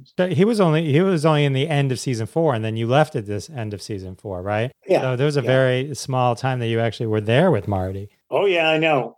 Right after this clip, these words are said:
Speaker 2: We only overlapped for a few. But, okay, two,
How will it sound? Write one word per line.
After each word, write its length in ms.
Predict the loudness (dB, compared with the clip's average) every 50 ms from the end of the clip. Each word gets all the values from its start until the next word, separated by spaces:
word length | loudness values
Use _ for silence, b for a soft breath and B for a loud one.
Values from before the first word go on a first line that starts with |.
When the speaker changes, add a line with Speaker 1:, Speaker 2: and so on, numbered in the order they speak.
| _ _
Speaker 2:
We 160 | -2 0 2
only 260 | 2 2 2 2 2 2
overlapped 520 | 2 2 2 2 0 0 -2 -4 -8 -8
for 140 | -6 -6 -6
a 40 | -6
few. 400 | -4 -2 0 0 0 -2 -4 -8 _ _ _ _ _ _
But, 440 | -8 -2 0 0 0 0 -2 -8 -14 _ _ _ _ _ _
okay, 400 | 0 2 4 4 4 4 4 2
two, 440 | 0 0 2 4 4 4 2 0 -4